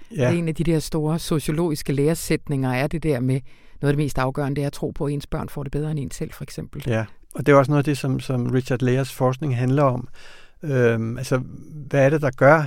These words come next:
Speaker 1: at vi så ikke bare bliver lykkeligere og lykkeligere i
Speaker 2: Ja.
Speaker 1: kraft med, at vi for eksempel tjener flere penge, ikke?
Speaker 2: Hvad er hans bud på
Speaker 1: Og det,
Speaker 2: det?
Speaker 1: han siger, det er, man kan godt opleve sådan en,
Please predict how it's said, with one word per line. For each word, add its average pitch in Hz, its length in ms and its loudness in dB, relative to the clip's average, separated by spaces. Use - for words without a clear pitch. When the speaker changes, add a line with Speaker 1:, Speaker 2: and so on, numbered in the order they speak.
Speaker 1:
at 123 180 -6
vi 127 80 -2
så 127 160 0
ikke 131 200 2
bare 131 220 0
bliver 131 200 -2
lykkeligere 131 340 0
og 120 40 0
lykkeligere 123 500 -2
i 131 40 -6
Speaker 2:
Ja. 139 40 -8
Speaker 1:
kraft 123 300 -2
med, 131 120 0
at 117 80 -4
vi 117 80 -4
for - 120 -8
eksempel 127 280 -6
tjener 113 220 -4
flere 120 220 -6
penge, 117 340 -6
ikke? 147 140 -6
Speaker 2:
Hvad 185 120 0
er 190 40 2
hans 175 160 0
bud 185 140 -4
på 185 80 -2
Speaker 1:
Og 147 80 0
det, - 40 0
Speaker 2:
det? 147 80 4
Speaker 1:
han 143 140 0
siger, 131 240 2
det 143 180 2
er, 123 180 2
man 131 100 -2
kan 151 100 2
godt 147 220 6
opleve 143 420 2
sådan 135 180 0
en, 110 120 -2